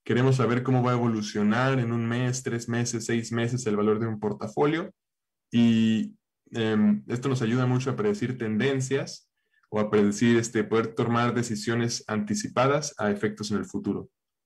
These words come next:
También podemos actuar con la inteligencia artificial. Y hay un concepto,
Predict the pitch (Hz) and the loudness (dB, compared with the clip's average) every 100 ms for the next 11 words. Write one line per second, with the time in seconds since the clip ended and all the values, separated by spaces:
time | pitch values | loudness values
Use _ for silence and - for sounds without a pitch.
0 | _ _ _ _ 110 123 131 139 139 135 | _ _ _ _ 2 4 6 6 4 2
1 | 110 104 131 139 135 123 110 104 104 101 | 0 2 2 4 2 0 2 0 0 -4
2 | 113 117 107 104 104 101 127 131 131 - | -2 -4 -4 -6 -6 -2 2 2 2 -2
3 | _ _ _ - 127 147 143 135 135 131 | _ _ _ 0 2 4 4 2 2 2
4 | 143 135 131 131 | 4 4 4 0